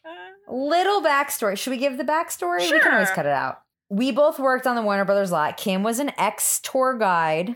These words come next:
Speaker 1: Not to brag.
Speaker 2: Not humble brag.
Speaker 1: Humble
Speaker 2: But
Speaker 1: brag.
Speaker 2: we both worked in this little office building that was a direct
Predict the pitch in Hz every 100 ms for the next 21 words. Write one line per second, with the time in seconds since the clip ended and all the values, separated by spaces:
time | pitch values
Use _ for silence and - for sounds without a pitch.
0 | - - 175 190 190 247 196 170 160 165
1 | 262 277 226 214 214 220 226 220 165 170
2 | - 190 226 269 247 156 147 139 143 -
3 | 240 180 160 220 220 202 226 254 254 226
4 | 240 - - 214 202 196 196 - 220 214
5 | 202 185 202 214 185 - 175 160 170 160
6 | 160 165 - _ _ _ 165 156 156 151
7 | - _ _ _ - 175 175 160 165 165
8 | 170 160 175 175 - -